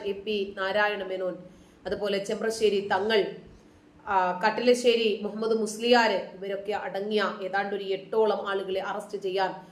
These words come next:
കളക്ടർ തോമസിന്റെ കൽപ്പന വരുന്നു. തന്റെ വാറണ്ട് പ്രകാരം ഇവരെ അറസ്റ്റ് ചെയ്യാൻ മിസ്റ്റർ തോമസ് തന്റെ പട്ടാളവുമായി നേരിട്ട് വന്നു.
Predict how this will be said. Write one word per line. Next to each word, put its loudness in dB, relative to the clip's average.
കളക്ടർ -2
തോമസിന്റെ -4
കൽപ്പന -6
വരുന്നു. -8
തന്റെ 6
വാറണ്ട് 6
പ്രകാരം 6
ഇവരെ 6
അറസ്റ്റ് 0
ചെയ്യാൻ 4
മിസ്റ്റർ 2
തോമസ് 2
തന്റെ 0
പട്ടാളവുമായി 4
നേരിട്ട് 0
വന്നു. -8